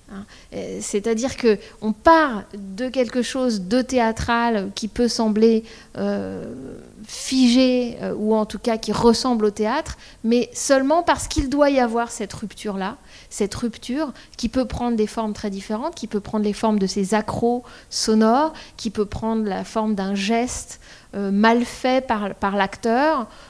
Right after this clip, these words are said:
d'une posture un peu bizarre, d'un rayonnement particulier du satin de la robe, euh, de Lulu. Voilà, toutes ces choses, euh, toutes ces choses qui, tout à coup, sont plus vraies que nature, quelque part, et qui donc brisent cette théâtralité,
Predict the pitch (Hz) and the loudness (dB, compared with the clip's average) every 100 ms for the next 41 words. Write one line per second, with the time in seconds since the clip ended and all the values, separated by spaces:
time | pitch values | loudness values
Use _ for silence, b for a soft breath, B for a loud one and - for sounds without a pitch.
0 | B 196 226 220 - 262 - - 277 277 | B -2 -2 0 2 2 0 -2 4 4
1 | 240 240 277 240 254 233 233 254 294 277 | 4 0 0 0 2 2 2 2 0 -2
2 | 208 214 208 B B 214 196 262 269 254 | -2 -2 -2 B B -2 2 4 4 4
3 | 262 262 240 - 226 - 226 226 254 214 | 2 0 -4 -6 -10 -8 -4 -2 0 0
4 | 208 233 220 247 233 233 208 190 196 214 | -2 -2 -2 -2 -2 0 0 0 0 0
5 | 208 202 185 190 185 B B 190 180 185 | -2 0 0 0 -6 B B -6 -4 0
6 | 214 208 214 226 269 320 B B - - | 2 4 6 6 4 0 B B -20 -2
7 | 220 247 202 - 302 - 320 - 294 320 | 4 4 2 0 -4 -2 -2 0 0 0
8 | 330 208 B B - 214 202 185 196 - | 0 -4 B B -6 -2 0 0 -2 -6
9 | - 294 254 302 339 311 - 269 254 277 | -4 -2 0 0 0 -2 -6 -6 -6 -4
10 | 254 262 - 294 330 B B - - - | 0 0 0 0 0 B B -18 -8 -6
11 | - 254 240 - - 285 277 277 294 285 | -2 0 -2 -2 6 8 8 6 2 2
12 | 240 - 262 311 - - 208 220 208 247 | -4 -4 -8 -8 -10 -8 -6 -4 0 0
13 | 269 220 240 226 254 - B B 185 233 | 0 -4 -2 0 -2 -4 B B 0 2
14 | 285 311 247 202 208 - 226 - 214 196 | 4 2 0 -4 -8 -6 -6 -4 -4 -4
15 | - 190 185 190 | -6 -8 -8 -12